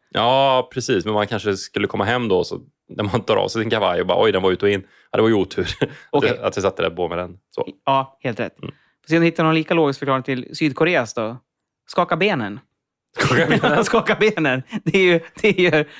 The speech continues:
Speaker 2: det ger otur också.
Speaker 1: Det ger otur. Ja,
Speaker 2: Ja.
Speaker 1: okej. Nej, den köper jag inte. Däremot så köper jag den här att man inte ska gå under stegar. Det kanske är globalt eller i Sverige.
Speaker 2: Det känns lite logiskt, va?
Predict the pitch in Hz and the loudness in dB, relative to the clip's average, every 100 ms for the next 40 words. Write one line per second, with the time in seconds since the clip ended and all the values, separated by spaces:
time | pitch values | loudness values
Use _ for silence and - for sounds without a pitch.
0 | - - 143 131 98 160 185 151 123 120 | -20 -18 -16 -14 -12 -4 2 2 2 -2
1 | 113 110 120 117 120 98 - - 127 147 | -4 -4 0 2 2 0 0 0 0 0
2 | - 98 143 190 135 151 76 104 - - | 0 0 0 -2 -6 -6 -6 -10 -8 -2
3 | 113 95 - - - - _ 127 135 143 | 0 0 -4 -8 -18 -20 _ -2 0 0
4 | - 123 110 101 98 90 87 85 95 92 | -2 -2 0 0 0 0 0 0 -2 -2
5 | - 90 85 80 117 87 135 82 85 113 | -4 -2 -2 -2 -2 0 0 -2 -4 -4
6 | 113 101 92 87 85 80 80 85 101 - | 0 2 2 0 -2 -2 0 2 0 -2
7 | 87 85 - 78 87 110 160 131 127 160 | -4 -2 -2 0 0 -2 -4 -4 -2 -2
8 | 165 104 - 95 | -2 -6 -8 -12